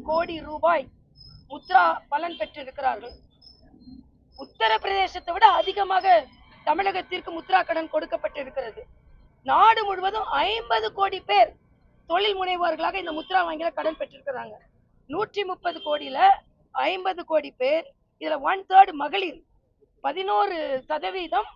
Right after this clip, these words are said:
சிறுபான்மையினர். ஸ்டாலின் அவர்கிட்ட நான் சவால் விடுகிறேன், உங்க திட்டத்துல, ஏதாவது திட்டத்துல சிறுபான்மையினர் வாழ்வாதாரத்தை இதே போல பதினோரு சதவீதம் கொடுத்து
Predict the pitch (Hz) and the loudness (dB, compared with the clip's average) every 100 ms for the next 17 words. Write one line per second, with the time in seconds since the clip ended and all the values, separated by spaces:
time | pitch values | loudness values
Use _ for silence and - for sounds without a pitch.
0 | _ _ 285 320 339 359 370 349 349 349 | _ _ -16 -6 0 2 0 -2 -6 -4
1 | 359 330 - _ _ _ _ _ _ _ | -2 -2 -6 _ _ _ _ _ _ _
2 | _ _ _ _ _ 285 381 415 392 349 | _ _ _ _ _ 6 6 6 4 2
3 | 339 370 339 311 311 403 392 330 269 277 | 0 -2 -2 2 8 8 8 2 -4 -2
4 | - - _ _ _ - 330 330 320 359 | -2 -4 _ _ _ -8 0 0 0 -6
5 | - 427 - 381 302 320 392 427 403 - | -2 -2 -2 -4 -2 4 6 6 4 -8
6 | 320 330 302 294 381 - _ - _ - | -8 -4 -2 2 0 0 _ -20 _ -12
7 | 349 403 440 403 392 370 339 294 320 381 | -2 4 4 4 -2 -4 -4 2 4 6
8 | 392 370 226 285 - - 370 - - - | 6 4 2 -2 -4 -6 -8 -8 -20 -20
9 | - 320 381 415 359 403 415 - 311 415 | -10 -4 0 2 4 2 2 -2 -2 0
10 | 453 427 381 320 349 381 370 330 302 285 | 2 2 0 -6 -6 -6 -6 -8 -10 -10
11 | - | -6